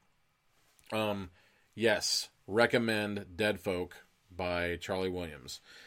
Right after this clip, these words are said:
And he did a few sequels, and over time, uh, the character, I can't remember his name off the top of my head right now, I haven't read it in a while.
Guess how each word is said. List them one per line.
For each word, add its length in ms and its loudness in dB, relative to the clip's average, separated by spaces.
And 420 0
he 100 -2
did 160 10
a 40 2
few 200 0
sequels, 680 2
and 360 0
over 240 4
time, 600 -2
uh, 600 -2
the 200 -8
character, 840 2
I 80 -20
can't 140 -6
remember 180 -4
his 140 -8
name 160 -4
off 120 -6
the 60 -12
top 80 -8
of 40 -14
my 80 -10
head 200 0
right 160 6
now, 180 4
I 60 4
haven't 180 0
read 160 6
it 40 4
in 60 0
a 60 -2
while. 480 -4